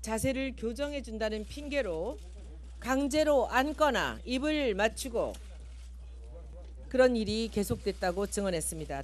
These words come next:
또 밖에서 만나서 영화를 보자, 둘이서 밥을 먹자라는 등의 연락을 취해왔습니다. A 선수가 이를 거부하자 해당 코치는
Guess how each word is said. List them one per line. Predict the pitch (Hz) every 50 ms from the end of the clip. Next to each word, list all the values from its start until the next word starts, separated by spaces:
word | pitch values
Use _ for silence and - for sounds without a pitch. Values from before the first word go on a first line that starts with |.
| -
또 | - 285 277 202 123 95 - - - - - -
밖에서 | - 233 240 233 - 302 302 285 - 339 320 311
만나서 | 294 247 214 220 240 254 254 233 254 254 220 180
영화를 | 180 185 208 214 247 262 269 262 262 254 247
보자, | 190 190 185 185 - - 165 120 117 - - - - - - - - - - - -
둘이서 | 294 320 311 320 302 302 320 302
밥을 | 247 220 226 233 285 285 277 277 262 233
먹자라는 | 226 254 262 - - - - 277 285 285 269 254 233 208 190 185 190 202 208 214 202 196
등의 | 196 190 202 202
연락을 | 165 165 185 190 185 196 208 214 220 208
취해왔습니다. | - - 302 277 214 175 - - 185 170 156 160 151 135 120 117 - - - 254
A | 262 302
선수가 | 294 339 339 320 - 294 277 262
이를 | 254 240 247
거부하자 | - 214 202 202 233 247 233 196 170 196 190 156 127 - - - - -
해당 | 311 294 330 320 330
코치는 | - 320 294 - - - 302 254 196 180 202 262